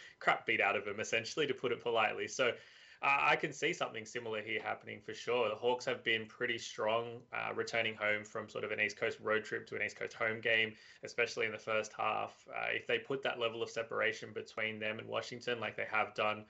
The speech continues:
uh, against most sides in the opening twenty-four minutes, I think they're ultimately going to just run away with this one down the stretch. The Wizards aren't exactly in a situation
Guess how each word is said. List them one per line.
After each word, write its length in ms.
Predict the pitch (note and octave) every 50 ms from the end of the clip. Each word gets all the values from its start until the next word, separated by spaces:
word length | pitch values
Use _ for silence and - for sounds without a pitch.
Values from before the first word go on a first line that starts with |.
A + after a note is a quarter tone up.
| - - - - - _ _ A#2
uh, 160 | A2 A2 A2 A2
against 340 | A2+ A2 A2 G#2+ - -
most 300 | A2 G#2+ G#2+ A2 A2 -
sides 280 | - A#2+ A#2+ C3 B2+ C3
in 60 | B2
the 120 | A#2+ A#2 A2+
opening 320 | A#2 A#2 - A#2+ A#2+ A#2+
twenty-four 420 | - B2+ A#2+ B2 A#2+ - B2 A#2+
minutes, 300 | A#2+ B2 B2+ B2+ B2 -
I 60 | A2 G#2
think 200 | - A2 G#2+ -
they're 180 | A2+ A2 -
ultimately 500 | - G#2+ G#2 - A2+ G#2+ A2 A2 G#2+ G#2+
going 200 | G#2 G#2 G#2 G#2
to 120 | G#2 - G#2
just 220 | - G#2+ - -
run 180 | A2+ G#2+ G#2 G2+
away 200 | F#2+ G2 G2+ G2+
with 120 | G2 G2+
this 180 | G#2 G2 - -
one 120 | A2 G#2
down 180 | G#2+ G#2 G2+ G2+
the 60 | G2+
stretch. 420 | - - - A2 G#2+ A2 - - -
The 100 | A2+ G#2+
Wizards 320 | G#2+ G#2+ G#2 G#2 G2+ -
aren't 220 | G#2+ G#2 G2+ G#2
exactly 460 | G2+ G2+ A2 G#2 G#2 - - A2+ G#2+ G#2
in 60 | G#2
a 40 | G2
situation 760 | - A#2+ A#2 - A#2+ A2+ A2+ A2+ A2 - - A#2 A2+ A2